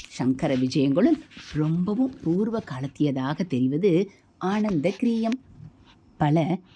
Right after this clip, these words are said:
சோர்ஸ்களிலிருந்து அதற்கு நிரம்ப பிராமாண்யம் உண்டென்பது உறுதியாகிறது. மாதவீயத்திற்கு இரண்டு வியாக்கியானங்கள் சொன்னேன் அல்லவா?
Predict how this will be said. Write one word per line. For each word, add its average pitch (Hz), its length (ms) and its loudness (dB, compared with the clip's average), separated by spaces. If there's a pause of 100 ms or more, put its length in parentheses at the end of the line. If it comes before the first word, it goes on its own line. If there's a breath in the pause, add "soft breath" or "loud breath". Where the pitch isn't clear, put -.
(140)
சோர்ஸ்களிலிருந்து 160 1000 4 (380)
அதற்கு 175 280 0 (100)
நிரம்ப 202 500 2 (420 soft breath)
பிராமாண்யம் 202 800 2
உண்டென்பது 143 540 4 (480 loud breath)
உறுதியாகிறது. 220 680 4 (560 soft breath)
மாதவீயத்திற்கு 135 1120 4 (520)
இரண்டு 226 360 4 (220)
வியாக்கியானங்கள் 175 840 2
சொன்னேன் 180 360 4
அல்லவா? 339 300 2